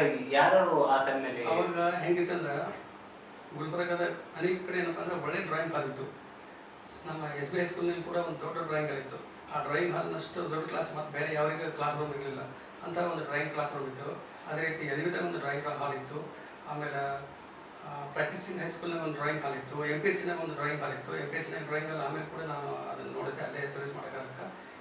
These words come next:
Speaker 2: ಈ ರೀತಿ ಗ್ರೇಡ್ ಪರೀಕ್ಷೆ ಸಂಬಂಧಪಟ್ಟಂತೆ ಪ್ಲಸ್ ಇಲ್ಲಿಂದ ಹುಡುಗರಿಗೆ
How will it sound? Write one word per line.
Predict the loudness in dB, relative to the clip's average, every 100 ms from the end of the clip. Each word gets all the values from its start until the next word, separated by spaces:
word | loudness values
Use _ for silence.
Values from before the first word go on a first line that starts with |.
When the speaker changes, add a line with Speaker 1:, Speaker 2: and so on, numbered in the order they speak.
| 0
Speaker 2:
ಈ |
ರೀತಿ | 0 2 2 0 -4 -10 -6
ಗ್ರೇಡ್ | 2 2 2
ಪರೀಕ್ಷೆ | 0 -4 -4
ಸಂಬಂಧಪಟ್ಟಂತೆ | -4 -4 -4 -4 -4 -4 -4
ಪ್ಲಸ್ | -2 -2 -2 -2 -2 -4 -6 -6
ಇಲ್ಲಿಂದ | -2 0 0
ಹುಡುಗರಿಗೆ | 0 2 2 0 -4